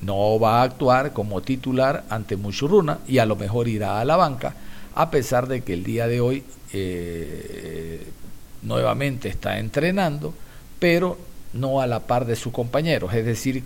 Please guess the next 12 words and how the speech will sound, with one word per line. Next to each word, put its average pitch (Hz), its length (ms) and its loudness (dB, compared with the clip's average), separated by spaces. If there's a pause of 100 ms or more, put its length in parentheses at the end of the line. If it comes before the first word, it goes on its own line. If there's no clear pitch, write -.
no 123 240 2
con 123 220 -2
la 110 80 0
intensidad 98 600 -2
del 101 160 -2
caso. - 340 -4 (100)
El 85 140 -8
día 104 180 0
de 107 60 2
ayer 110 360 0
también 98 440 -4
entrenó, 151 520 2